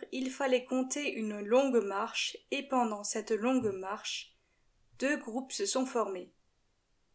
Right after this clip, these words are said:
Mark marchait avec Bill et les deux autres marchaient un peu plus loin devant eux.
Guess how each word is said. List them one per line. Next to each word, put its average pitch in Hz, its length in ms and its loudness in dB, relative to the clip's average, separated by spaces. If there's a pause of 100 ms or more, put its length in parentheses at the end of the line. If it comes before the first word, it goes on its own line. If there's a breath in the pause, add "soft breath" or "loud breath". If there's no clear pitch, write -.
(880)
Mark - 580 -2
marchait 220 400 0
avec 220 380 4
Bill 233 320 -6 (840)
et 277 120 0
les 240 160 4
deux 214 280 0
autres 240 440 2
marchaient 226 420 0
un 220 140 0
peu 233 160 -2
plus - 160 -6
loin 208 340 -8 (100)
devant 214 360 -2
eux. 190 200 -6